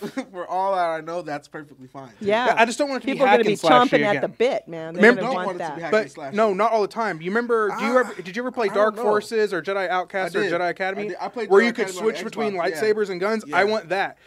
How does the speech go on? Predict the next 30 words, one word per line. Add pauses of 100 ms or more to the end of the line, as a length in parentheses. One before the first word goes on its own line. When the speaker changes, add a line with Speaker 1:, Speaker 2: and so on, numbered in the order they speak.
(100)
Speaker 3:
and
it
sounds
like
that
too
because
those
titles
were
always (420)
Jedi
col-,
like
Jedi
Knight
colon
or
Dark
Forces
colon, (220)
and
this
Speaker 1:
Mm.
Speaker 3:
one's
Jedi
colon.
So
I
think